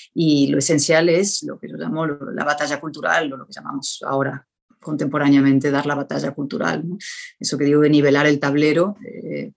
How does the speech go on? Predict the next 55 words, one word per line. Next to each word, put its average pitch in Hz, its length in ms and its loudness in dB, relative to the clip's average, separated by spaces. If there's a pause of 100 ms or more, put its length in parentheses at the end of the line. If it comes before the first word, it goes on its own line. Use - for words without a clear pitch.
para 139 200 -4
impedir 143 520 2
que, 147 380 -14
que 170 100 -10
siga 165 360 0
siempre 175 480 4
inclinado, 151 560 0 (300)
o 165 80 -4
incluso 160 280 -2
para 156 160 0
que 143 80 -2
lleguen 147 220 0
algunos 147 340 -2
y 156 60 -4
digan, 143 180 0
"Vamos 139 240 -2
a - 180 -8 (140)
patear 170 400 -2
el 135 100 -4
tablero, 147 380 -4
porque 135 180 -12
como 135 120 -6
siempre 139 180 -4
está 143 140 -6
inclinado, 143 440 -2
pues 135 140 -12
vamos - 240 -8
a - 60 -14
patearlo 143 400 -4
del - 120 -8
todo", - 280 -4
¿no? 190 100 -16 (640)
Y, 170 320 6 (560)
y, 156 540 2
y 170 140 2
eso 196 200 4
es 196 100 0
el, 147 420 -2 (460)
la 170 100 -2
vocación 156 420 0
que 147 80 -2
tiene 143 200 -4
el 139 80 2
libro, 214 280 -4
¿no? - 240 -10
De - 360 -10
emplazar 156 500 -2
a 160 80 2
mi 156 100 -4
generación 170 680 -2
o 160 80 -2
a 147 60 -4
mi 147 120 -2
partido 151 440 0
directamente 147 680 -4